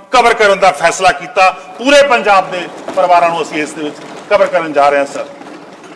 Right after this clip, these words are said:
ਇਸ ਵਿੱਚ ਕੋਈ ਰੁਕਾਵਟ ਜਾਂ ਵਿਤਕਰਾ ਨਹੀਂ ਹੋਵੇਗਾ, ਸਰ। ਕਿਸੇ ਕਰਾਮ-, ਕਿਸਮ ਦੀ ਕੋਈ ਰੁਕਾਵਟ, ਕੋਈ ਵਿਤਕਰਾ ਨਹੀਂ ਹੋਵੇਗਾ। ਪੇਂਡੂ ਹੋਵੇ ਜਾਂ ਸ਼ਹਿਰੀ,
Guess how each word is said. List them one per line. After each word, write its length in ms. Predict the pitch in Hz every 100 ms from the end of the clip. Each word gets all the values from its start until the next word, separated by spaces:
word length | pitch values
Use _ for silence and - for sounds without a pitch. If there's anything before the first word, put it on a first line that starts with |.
| 196
ਇਸ 140 | 202
ਵਿੱਚ 180 | 233 233
ਕੋਈ 240 | 240 247
ਰੁਕਾਵਟ 440 | 247 - 214 220 226
ਜਾਂ 120 | 220
ਵਿਤਕਰਾ 360 | 220 214 233 233
ਨਹੀਂ 120 | 233
ਹੋਵੇਗਾ, 320 | 214 196 180
ਸਰ। 160 | 143 139 - _ _ _
ਕਿਸੇ 240 | 190 247
ਕਰਾਮ-, 360 | 226 220 226 -
ਕਿਸਮ 260 | - 208 220
ਦੀ 80 | 214
ਕੋਈ 160 | 220 214
ਰੁਕਾਵਟ, 400 | 214 202 220 233 - - -
ਕੋਈ 120 | 220
ਵਿਤਕਰਾ 360 | 202 - 226 233
ਨਹੀਂ 100 | 202
ਹੋਵੇਗਾ। 360 | 202 220 226 220 226
ਪੇਂਡੂ 320 | 226 226 233
ਹੋਵੇ 300 | 226 247 247 - - -
ਜਾਂ 120 | 202
ਸ਼ਹਿਰੀ, 340 | - 214 226